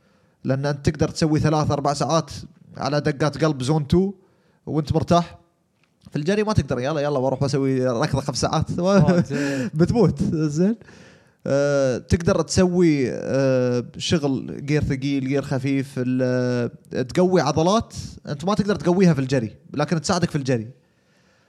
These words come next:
Speaker 1: وبعدين، آه، مثل ما يقولون، السيكل يقويك في الجري، لكن الجري ما يقويك في السيكل. هاي شيء قاعدة معروفة. فأنا عندي الصراحة السيكل يعني كان ثمانين بالمية من تجهيزي حق صاملة.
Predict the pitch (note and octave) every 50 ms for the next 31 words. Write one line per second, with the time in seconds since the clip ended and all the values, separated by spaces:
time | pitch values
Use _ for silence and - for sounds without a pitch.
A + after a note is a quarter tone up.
0 | _ - D#3 D3 C#3 D3 D3 D#3+ G3+ G#3 G3 F#3+ F#3+ F3+ F3 E3+ E3+ E3 E3+ -
1 | F3+ G#3 G3 G#3 G#3 G#3 F3+ G#3 G#3 A#3 B3+ C4+ C4 - - _ _ _ - -
2 | D#3 - - A3+ A#3 B3 - C4 A#3+ F#3+ E3+ F3+ G3 G3 A#3+ A#3 - - G#3+ F#3
3 | F3+ A3 A#3 C4+ C#4+ D#4 F4+ G#4+ - E3 E3+ - G#3 F#3+ F3+ D#3+ A3 A#3 A#3 A3
4 | A3+ G3+ A3+ A3 G#3+ - - - - - C#3 A#2 - - - _ _ _ _ _
5 | - _ _ _ _ _ _ - C#3+ D3 D3 - G3 G3 F#3 E3 D3+ C#3+ C3+ -
6 | D#3 D#3+ F#3 E3+ D3+ C3+ C#3+ E3 E3 B2+ A2+ G#2+ - _ _ _ _ _ _ _
7 | _ _ _ _ _ _ _ _ _ _ - D3+ C#3+ C#3+ C#3+ C#3+ C#3+ C#3+ C#3+ C#3
8 | C3 B2 F2+ - - - - - F#2 C#3 D#3+ E3 E3 D#3+ E3+ F#3 G3+ F#3+ G#3 F3
9 | C3+ - F3+ F3 F3+ F3+ E3 D#3+ C#3+ - - G3 G3+ - G3+ F#3+ E3+ D3+ D3 D#3
10 | D#3+ - F3 E3 D#3+ C#3+ C#3 D3+ D#3+ E3 F3+ D#3+ D#3+ D#3+ D3 D3 B2 B2 A#2 -
11 | C3 A2+ C3 C3+ A#2+ A#2+ A2+ G#2 A2 - B2+ A#2 - A2 A2+